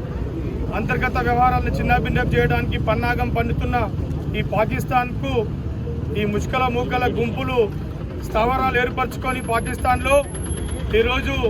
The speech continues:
ఇండియాలో ఈరోజు మారణకాండకు దిగినాయి. నిన్న పెహల్గాంలో, కాశ్మీర్లో ఇరవై ఏడు మంది అమాయకులు అశువులు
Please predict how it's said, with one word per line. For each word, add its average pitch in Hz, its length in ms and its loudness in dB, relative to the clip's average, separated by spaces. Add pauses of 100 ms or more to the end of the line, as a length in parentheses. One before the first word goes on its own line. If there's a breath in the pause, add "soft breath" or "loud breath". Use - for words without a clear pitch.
(500)
ఇండియాలో 262 480 2 (840)
ఈరోజు 233 220 4 (100)
మారణకాండకు 254 720 0
దిగినాయి. 240 380 2 (480)
నిన్న 226 180 2 (140)
పెహల్గాంలో, 240 520 2 (140)
కాశ్మీర్లో 220 480 2 (760)
ఇరవై 247 280 2
ఏడు 254 220 2
మంది 247 180 0 (140)
అమాయకులు 277 580 0 (680)
అశువులు 269 300 -4